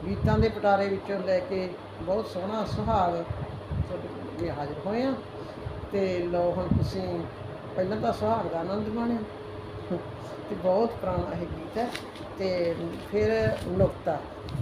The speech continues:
ਨੁਕਤਾ ਉਹ ਵੀ ਜਿਵੇਂ ਆਹ ਗੰਜ ਨਹੀਂ ਪੈ ਜਾਂਦਾ ਸਿਰ 'ਤੇ, ਉਹ ਜਮੀ ਰਾਮ ਬਾਣ ਦਵਾਈ ਦੱਸੂ, ਜਮੀ ਸੌਖਾ ਆਪਦੇ ਘਰੇ ਕਰਨਾ ਹੈ। ਸਿਰ 'ਤੇ ਵਾਲ ਆ ਜਾਣਗੇ, ਚਿੰਤਾ ਕਰਨ ਦੀ ਲੋੜ ਨਹੀਂ।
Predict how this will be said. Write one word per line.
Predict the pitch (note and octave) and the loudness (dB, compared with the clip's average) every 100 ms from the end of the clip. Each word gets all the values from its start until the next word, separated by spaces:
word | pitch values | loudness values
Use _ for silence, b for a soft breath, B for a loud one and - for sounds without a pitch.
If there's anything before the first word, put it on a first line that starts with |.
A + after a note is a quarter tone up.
| - | 0
ਨੁਕਤਾ | G3+ A3 - B3+ B3 | 4 2 6 10 10
ਉਹ | A3+ A#3 | 10 8
ਵੀ | A3 A#3+ A#3 G#3 - - - - - - - - - | 8 4 2 0 -4 -6 -8 -6 -6 -8 -10 -10 0
ਜਿਵੇਂ | A3 A3+ | 4 6
ਆਹ | A3 A3 | 8 6
ਗੰਜ | G#3 F3+ E3+ G3 G3 | 4 2 6 6 8
ਨਹੀਂ | C#4 | 4
ਪੈ | C#4+ C4 | 6 6
ਜਾਂਦਾ | A#3 A3+ A3 G#3+ - - - - - - - | 6 4 4 0 -2 -10 -10 -10 -10 -8 -4
ਸਿਰ | G3+ - | -4 -2
'ਤੇ, | B3 F4 - - - - - - - - | -2 -2 -6 -10 -12 -12 -10 -10 -8 0
ਉਹ | B3+ C4+ - - | 2 2 0 2
ਜਮੀ | B3 D4 D4+ C4+ - | 4 6 4 2 -2
ਰਾਮ | G3 G3 G#3+ A3+ | 0 2 4 4
ਬਾਣ | G3+ G3+ G#3+ G#3+ - - - | 4 4 2 0 -6 -8 -6
ਦਵਾਈ | F#3+ F#3+ F#3+ | 0 2 0
ਦੱਸੂ, | F3 E3 - C4 B3 - - - E3+ | -2 -4 2 4 4 0 -4 -2 2
ਜਮੀ | A#3+ C4+ | 4 4
ਸੌਖਾ | A#3 - E3+ - - A3 | 2 2 -2 2 6 8
ਆਪਦੇ | G3 G#3 | 6 0
ਘਰੇ | A#3+ A#3+ | 2 2
ਕਰਨਾ | G3+ F3 E3 A3+ | 4 2 2 2
ਹੈ। | A#3+ - - - - - - | 2 0 -4 -8 -10 -8 -6
ਸਿਰ | F3+ | -4
'ਤੇ | G3 | -2
ਵਾਲ | F3+ E3 D#3 | 0 2 2
ਆ | D3 C#3 | 0 0
ਜਾਣਗੇ, | D3 F#3 A3 | -4 0 0
ਚਿੰਤਾ | G#3+ - - G3 F3 F3+ | 0 -2 -2 -2 0 0
ਕਰਨ | E3+ E3 D#3+ | 0 -2 -2
ਦੀ | D#3 C#3+ | -2 -2
ਲੋੜ | D3 C#3+ | -2 0
ਨਹੀਂ। | G3+ | 0